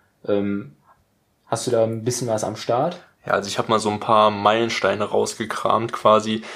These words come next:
Speaker 2: die Jahre, in denen irgendwelche Schwellen überschritten wurden. Ähm, <clears throat> ich bin ein bisschen heiser, deswegen räusper ich mich die ganze Zeit, voll unangenehm.
Speaker 1: <laughs>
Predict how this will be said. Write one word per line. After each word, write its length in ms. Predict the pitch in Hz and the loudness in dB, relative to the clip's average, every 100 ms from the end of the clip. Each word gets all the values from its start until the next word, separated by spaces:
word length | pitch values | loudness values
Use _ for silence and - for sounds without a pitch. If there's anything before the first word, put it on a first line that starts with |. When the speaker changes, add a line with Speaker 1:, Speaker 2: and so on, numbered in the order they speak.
| - - | -16 -10
Speaker 2:
die 100 | 110 | 0
Jahre, 440 | 110 110 131 127 113 | 6 6 6 4 2
in 140 | 113 | -2
denen 320 | 113 113 110 | -6 -6 -6
irgendwelche 1040 | 104 113 117 - 107 107 113 107 107 - 101 | -8 -6 -6 -2 -2 -2 -4 -6 -6 -10 -10
Schwellen 460 | - 110 110 117 | -6 -2 0 -2
überschritten 600 | 110 107 104 - 117 107 101 | -6 -8 -8 -8 -10 -12 -14
wurden. 320 | 104 107 117 _ - - - - | -14 -12 -16 _ -20 -20 -20 -6
Ähm, 340 | 113 113 110 - _ - | -6 -6 -10 -20 _ -12
<clears throat> 480 | - - 160 135 - _ _ _ _ _ - _ | -6 -4 -4 -6 -14 _ _ _ _ _ -20 _
ich 100 | - | -18
bin 120 | 101 | -14
ein 40 | 90 | -12
bisschen 300 | 90 92 98 | -12 -10 -8
heiser, 240 | 101 98 | -8 -10
deswegen 320 | 92 - 95 | -14 -14 -10
räusper 300 | - 117 - | -8 -8 -10
ich 120 | - | -18
mich 120 | 107 - | -16 -12
die 100 | 110 | -8
ganze 280 | 113 - | -6 -6
Zeit, 200 | - 107 | -2 -2
voll 220 | - 110 107 | -2 -4 -4
unangenehm. 500 | 113 107 107 101 | -4 -6 -8 -12
Speaker 1:
<laughs> 60 | 107 | -12